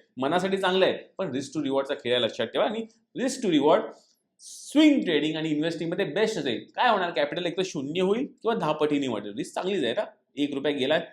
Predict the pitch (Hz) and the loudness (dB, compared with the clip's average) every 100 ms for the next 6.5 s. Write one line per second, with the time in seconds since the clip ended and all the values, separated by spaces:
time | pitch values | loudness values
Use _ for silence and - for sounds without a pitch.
0 | - 110 127 127 139 117 110 113 120 117 | -14 -2 -2 0 0 0 -2 -2 -4 -6
1 | 101 - - _ _ _ _ - 147 147 | -8 -10 -18 _ _ _ _ 0 4 4
2 | 139 104 101 95 92 92 90 - _ _ | 2 -2 -8 -6 -6 -6 -10 -16 _ _
3 | 147 135 - - - 120 127 123 - 127 | -2 -2 -2 -10 -4 2 4 2 2 2
4 | 131 123 120 101 92 90 _ _ _ _ | 2 0 -2 -4 -4 -8 _ _ _ _
5 | _ _ _ _ _ - - _ - 254 | _ _ _ _ _ -20 -20 _ 10 12
6 | 269 254 165 101 | 12 10 8 4